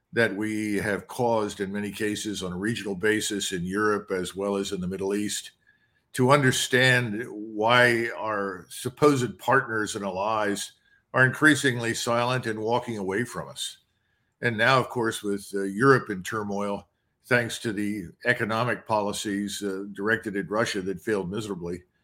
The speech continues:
you add that to the situation in the Middle East where any of the Muslim states that had previously worked with us, uh, are now completely unwilling to do so. You have a,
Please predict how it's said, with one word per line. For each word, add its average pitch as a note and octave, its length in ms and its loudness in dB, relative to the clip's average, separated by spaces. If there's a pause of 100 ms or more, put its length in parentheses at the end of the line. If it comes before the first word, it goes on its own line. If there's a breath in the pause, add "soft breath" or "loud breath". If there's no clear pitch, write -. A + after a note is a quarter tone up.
(440)
you B2 180 6
add B2+ 240 12
that A#2+ 280 8
to A#2 100 -4
the G2+ 160 -2
situation A2 680 -2
in G#2 80 -6
the G2+ 60 -6
Middle G2 280 -4
East A#2+ 340 -2
where G2+ 320 0
any B2+ 240 2
of A2 160 2
the F#2 240 -4 (380)
Muslim B2 400 4
states A2 440 0
that G2+ 120 -2
had G2+ 240 -4 (260)
previously B2 580 2
worked G#2+ 380 0
with G2 180 -6
us, F#2+ 320 -8 (800)
uh, A2+ 100 -6
are A2+ 200 -2
now A2+ 180 2
completely A2+ 600 -2
unwilling A2+ 360 -4
to G2 80 -8
do A#2 220 -2
so. G2+ 300 -2
You G#2 180 -2
have G#2+ 220 0
a, G2+ 240 -2